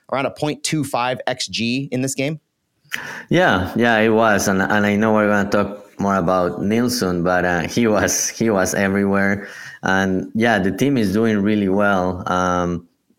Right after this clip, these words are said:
Speaker 2: not allowing the opposition to create a lot of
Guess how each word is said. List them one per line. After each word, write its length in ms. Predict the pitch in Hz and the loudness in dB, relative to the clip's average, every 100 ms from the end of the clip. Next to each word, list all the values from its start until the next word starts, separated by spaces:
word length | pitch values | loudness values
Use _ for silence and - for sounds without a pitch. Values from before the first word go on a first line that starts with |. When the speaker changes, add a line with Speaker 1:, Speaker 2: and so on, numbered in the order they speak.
| - | -4
Speaker 2:
not 260 | 101 104 | 0 2
allowing 680 | 101 95 98 98 95 95 87 - _ - | 2 2 2 2 0 -2 -4 -8 _ -12
the 320 | 82 92 92 | -6 -2 0
opposition 600 | 85 95 - 104 107 90 | -2 -4 -2 -2 -2 -4
to 120 | 85 92 | -4 -4
create 480 | - 90 92 92 | -2 0 0 0
a 100 | 87 | 2
lot 180 | 87 90 | 2 0
of 200 | 87 87 | 0 -4